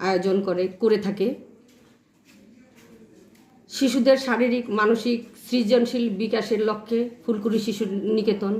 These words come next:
বদ্ধপরিকর। আসুন, আপনাদের সহযোগিতায় ঠাকুরগাঁও শহরের প্রাণকেন্দ্রে ফুলকুড়ি শিশু নিকেতন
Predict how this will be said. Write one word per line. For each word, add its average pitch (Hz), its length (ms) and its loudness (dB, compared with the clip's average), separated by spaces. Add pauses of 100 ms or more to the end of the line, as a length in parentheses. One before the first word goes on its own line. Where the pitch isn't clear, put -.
(300)
বদ্ধপরিকর। 196 720 2 (500)
আসুন, 277 260 2 (500)
আপনাদের 233 400 2
সহযোগিতায় 226 640 0 (460)
ঠাকুরগাঁও 220 460 0
শহরের 220 360 2
প্রাণকেন্দ্রে 208 600 0 (400)
ফুলকুড়ি 240 440 2
শিশু 240 260 -2
নিকেতন 220 400 0